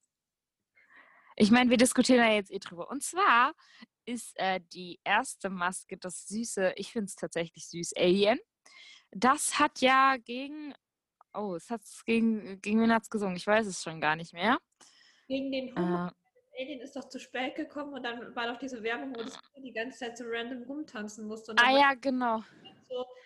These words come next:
Speaker 2: allein deswegen soll das Hummer weiterkommen oder so.
Speaker 1: Ja, und ich bin, also das, ähm, genau, der hat gegen den Hummer gewonnen tatsächlich und das fand ich schon ein bisschen krank, weil ich fand den Hummer gesanglich halt einfach besser.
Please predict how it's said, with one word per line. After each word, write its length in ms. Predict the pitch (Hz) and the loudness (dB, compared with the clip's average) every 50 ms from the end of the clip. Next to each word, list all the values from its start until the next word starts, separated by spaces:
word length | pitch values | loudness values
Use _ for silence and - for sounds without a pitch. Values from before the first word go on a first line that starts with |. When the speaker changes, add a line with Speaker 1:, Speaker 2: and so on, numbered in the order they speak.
| _ _ _ - | _ _ _ -8
Speaker 2:
allein 300 | 208 226 233 240 247 240 | -4 -2 -2 -2 -2 -2
deswegen 480 | - 254 262 - - 233 226 214 226 | -2 -4 -4 -6 -6 -4 -4 -4 -6
soll 180 | 240 247 220 214 | -6 -8 -8 -8
das 140 | 214 - - | -8 -10 -12
Hummer 240 | 269 254 240 214 196 | -12 -10 -8 -8 -6
weiterkommen 500 | 190 190 190 196 190 190 - 185 185 185 | -6 -6 -6 -8 -8 -10 -10 -12 -12 -10
oder 180 | 185 185 180 196 | -10 -10 -10 -10
so. 240 | 196 202 202 208 220 - _ _ _ _ _ _ _ _ _ _ _ _ _ _ - | -10 -12 -14 -14 -16 -18 _ _ _ _ _ _ _ _ _ _ _ _ _ _ -6
Speaker 1:
Ja, 360 | 214 226 233 233 226 226 233 | -2 2 2 2 4 2 2
und 200 | 233 233 220 - | 0 -2 -4 -8
ich 260 | - 226 254 - - - | -10 -10 -10 -10 -10 -8
bin, 280 | 254 247 240 233 233 - | -8 -6 -6 -6 -6 -4
also 240 | 208 220 208 208 226 | -4 -4 -4 -6 -8
das, 320 | 190 220 220 - - - 143 | -10 -10 -12 -12 -10 -8 -4
ähm, 460 | 196 208 208 208 208 208 202 202 190 | -2 -2 -2 -2 -6 -8 -10 -10 -6
genau, 320 | - 262 269 226 170 165 170 | -4 -2 0 0 0 0 0
der 80 | 202 | 0
hat 140 | 226 220 _ | -2 -2 _
gegen 160 | - 220 208 | -6 -8 -6
den 160 | 202 196 202 | -6 -6 -4
Hummer 200 | 220 220 214 196 | -2 0 0 -2
gewonnen 400 | 175 180 170 151 165 175 180 208 | -2 -4 -8 -4 -2 -2 -2 -2
tatsächlich 560 | 208 - 262 247 - 277 269 269 - 294 262 254 | -4 -6 -8 -6 -4 -2 -4 -2 -4 -6 -8 -8
und 80 | 208 | -10
das 120 | 185 - - | -12 -6 -2
fand 160 | 233 220 214 | -2 -2 -2
ich 80 | 208 | -4
schon 100 | - 175 | -8 -12
ein 60 | 165 160 | -16 -16
bisschen 260 | 165 - 147 147 - | -16 -16 -16 -18 -16
krank, 320 | - - 151 156 180 208 | -8 -4 -2 -2 -2 -2
weil 140 | 208 196 180 | -2 -2 -2
ich 80 | - - | -2 -4
fand 140 | 180 160 156 | -12 -12 -12
den 100 | 156 160 | -10 -10
Hummer 300 | 180 185 180 175 175 165 | -6 -2 0 0 0 0
gesanglich 520 | - - 151 170 165 170 180 180 175 - | -4 -6 -2 0 0 0 0 -4 -6 -6
halt 120 | 165 - 143 | -6 -6 -6
einfach 180 | 156 - 147 _ _ | -6 -8 -12 _ _
besser. 400 | - 147 151 - - 202 214 214 | -4 -4 -2 0 2 4 4 2